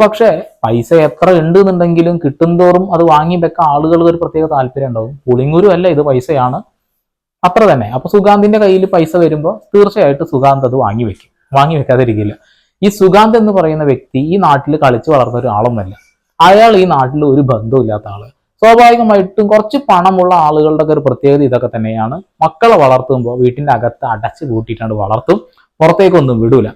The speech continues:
അതുകൊണ്ട് തന്നെ ഇവന് നാട്ടിൽ വലിയ സൗഹൃദമൊന്നുമില്ല. കുളങ്ങര പൂരം എന്നൊരു പൂരമുണ്ട്, വലിയ ഉത്സവമാണ്. ഈ ഉത്സവത്തിന് പതിനഞ്ച് ദേശക്കൂത്തുണ്ട്. ഈ പതിനഞ്ച് ദേശത്തു നിന്ന് വലിയ രീതിയിലുള്ള വരവും കാര്യങ്ങളൊക്കെ പോവും.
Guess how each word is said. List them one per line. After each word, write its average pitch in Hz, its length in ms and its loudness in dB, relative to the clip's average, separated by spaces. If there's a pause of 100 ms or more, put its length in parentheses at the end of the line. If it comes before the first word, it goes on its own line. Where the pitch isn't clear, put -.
(300)
അതുകൊണ്ട് 247 480 4
തന്നെ 190 200 0
ഇവന് 160 520 -2
നാട്ടിൽ 151 440 0
വലിയ 117 240 -2
സൗഹൃദമൊന്നുമില്ല. 117 840 -2 (400)
കുളങ്ങര 175 400 2
പൂരം 160 380 2
എന്നൊരു 139 240 0
പൂരമുണ്ട്, 131 580 0
വലിയ 117 380 -2
ഉത്സവമാണ്. 139 600 0
ഈ 175 80 0 (160)
ഉത്സവത്തിന് 147 680 0 (140)
പതിനഞ്ച് 202 460 2
ദേശക്കൂത്തുണ്ട്. 123 800 0 (240)
ഈ 226 60 0 (120)
പതിനഞ്ച് 247 460 2
ദേശത്തു 175 400 2
നിന്ന് 175 160 0
വലിയ 165 240 2
രീതിയിലുള്ള 139 580 0
വരവും 135 420 -2
കാര്യങ്ങളൊക്കെ 127 480 -4
പോവും. 180 240 2